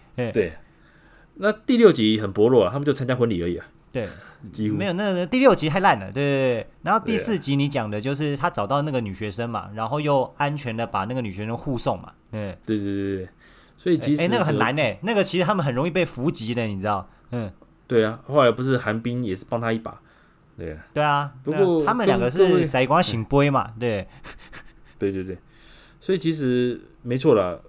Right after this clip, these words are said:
Speaker 2: 呃，如果就以能力来讲的话，十三妹绝对是超，甚至你看，这样好，跟各位讲，直接讲外传。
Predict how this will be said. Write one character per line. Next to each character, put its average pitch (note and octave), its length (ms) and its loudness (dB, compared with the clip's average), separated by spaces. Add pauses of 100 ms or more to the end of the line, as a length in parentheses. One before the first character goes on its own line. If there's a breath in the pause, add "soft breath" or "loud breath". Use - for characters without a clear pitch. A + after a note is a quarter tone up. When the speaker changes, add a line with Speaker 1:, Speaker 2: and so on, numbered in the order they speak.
Speaker 2:
呃， A#2+ 280 2
如 D#3 80 4
果 F3+ 100 4
就 F#3 140 4
以 A2+ 160 0
能 A2 220 2
力 D#3+ 120 2
来 B2+ 100 4
讲 A2 100 0
的 G#2 80 -2
话， A2+ 120 0
十 - 160 -10
三 C3 120 -4
妹 A#2 200 -2
绝 G#2+ 160 -6
对 A2+ 160 0
是 G#2+ 500 -6
超， - 320 -8
甚 - 160 -4
至 E3 120 -4
你 B2 100 -4
看， B2+ 180 -2 (380 loud breath)
这 F3 80 4
样 B2+ 80 6
好， G2+ 80 2
跟 C#3+ 120 -2
各 D3 80 2
位 C3+ 60 6
讲， F#2+ 140 -2
直 F2 60 -14
接 C3+ 100 0
讲 G#2 160 0
外 A2+ 120 2
传。 G2 160 -2